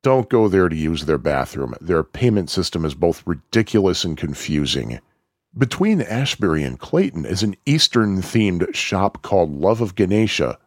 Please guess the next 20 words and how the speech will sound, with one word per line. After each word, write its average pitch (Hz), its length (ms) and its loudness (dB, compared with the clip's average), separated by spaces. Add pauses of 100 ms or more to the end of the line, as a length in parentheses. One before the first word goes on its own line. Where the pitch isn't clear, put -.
(200)
That 156 180 0
store 104 240 2
has 82 100 0
been 98 140 2
in 90 80 0
the 76 80 -2
neighborhood 80 540 0
since - 320 -4
the - 120 -10
seventies, 80 680 -2
and 113 160 -2
the 113 100 0
owner 156 280 2
has 117 140 2
a 101 60 0
reputation 101 720 0
of 71 100 -6
being 87 200 0
extremely 110 600 0
welcoming. 78 720 -2